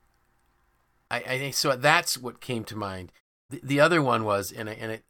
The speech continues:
it, it dawned on me, um, as you and I were talking before, and I mentioned it. So if any, and I'm sure most of our listeners have heard some of John Maxwell's talks, and John is a good speaker.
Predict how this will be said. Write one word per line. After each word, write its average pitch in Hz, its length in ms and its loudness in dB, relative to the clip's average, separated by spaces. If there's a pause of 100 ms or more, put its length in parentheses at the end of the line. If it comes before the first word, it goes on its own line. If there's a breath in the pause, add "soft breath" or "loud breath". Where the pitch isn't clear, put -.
it, 117 160 -12
it 120 200 -8
dawned 123 360 4
on 104 260 2
me, 98 280 -6
um, 90 380 -6 (340)
as 104 220 -4
you 113 100 -4
and 107 80 -2
I 104 80 0
were 98 100 0
talking 101 360 2
before, 95 260 -6
and 101 80 0
I 101 40 -2
mentioned 117 440 -4
it. 95 120 -10
So 101 260 -2 (340 soft breath)
if 127 160 -4
any, 147 300 0
and 127 140 -4
I'm 127 160 -2
sure - 240 -2
most 131 260 0
of 117 80 -4
our 107 80 2
listeners 107 420 -6
have 101 140 -10
heard 110 220 -2
some 110 200 -2
of 98 120 -6
John 101 260 0
Maxwell's 92 600 -6
talks, - 540 -14 (520)
and 110 220 -4
John 139 300 4
is 135 120 -2
a 117 60 -2
good 104 180 -4
speaker. - 380 -10